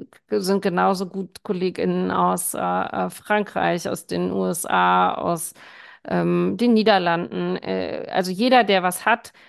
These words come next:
der, äh, und denkt, das würde irgendwie was, einen Mehrwert bringen, wenn das jetzt ein internationales Team irgendwie auswertet, der wendet sich dann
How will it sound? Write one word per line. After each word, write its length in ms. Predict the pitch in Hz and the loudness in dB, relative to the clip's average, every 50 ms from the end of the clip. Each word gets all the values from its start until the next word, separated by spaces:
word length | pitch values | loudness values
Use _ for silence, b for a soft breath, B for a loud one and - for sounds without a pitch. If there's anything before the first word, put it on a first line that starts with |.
| b b b - | b b b -4
der, 200 | 190 185 - - | -4 -4 -2 -2
äh, 120 | 196 190 | -4 -4
und 260 | - 190 185 180 165 | -2 0 -2 0 0
denkt, 380 | 185 190 214 220 208 - - - | 2 2 2 2 0 -2 -8 -10
das 200 | 180 170 - - | -10 -10 -8 -6
würde 200 | 185 202 208 208 | -4 0 0 0
irgendwie 420 | - 190 190 196 185 185 175 170 | 0 0 -2 -4 -4 -6 -6 -4
was, 320 | 180 175 170 - - - - - | -2 -2 -2 -2 -6 -10 -8 -2
einen 180 | - 185 175 175 | 0 2 4 6
Mehrwert 460 | 190 240 269 262 247 240 214 190 - | 6 6 6 6 4 2 0 0 -2
bringen, 400 | - 208 220 233 233 233 226 190 | 0 2 2 4 4 2 2 0
wenn 160 | 185 180 180 | 0 -2 -4
das 220 | 185 185 - - | -4 -6 -6 -4
jetzt 220 | 185 175 175 - - | -4 -4 -4 -4 -4
ein 60 | 185 | -2
internationales 960 | - 214 233 262 226 208 196 196 - - 202 190 185 190 190 190 196 - - | 0 2 4 4 4 4 2 0 -2 -4 -6 -4 -4 -4 -2 -2 -4 -4 -6
Team 500 | - - - 214 208 214 220 220 208 - - | -8 -6 -4 -2 2 2 2 2 2 0 -4
irgendwie 460 | - 202 175 196 196 175 190 190 - - | -6 -4 -4 -4 -4 -4 -4 -6 -4 -2
auswertet, 640 | - 185 190 - - 170 170 170 175 - 190 180 - B B B B B B - | -2 -2 -2 -4 -6 -4 -4 -4 -2 -2 -4 -8 -8 B B B B B B 0
der 120 | 185 175 160 | 2 4 4
wendet 380 | 170 180 208 214 214 214 - | 4 4 4 4 2 0 -2
sich 220 | - 190 180 - - | -6 -8 -8 -6 -6
dann 420 | - 170 180 180 180 180 180 - | -4 -2 0 0 0 0 -2 -4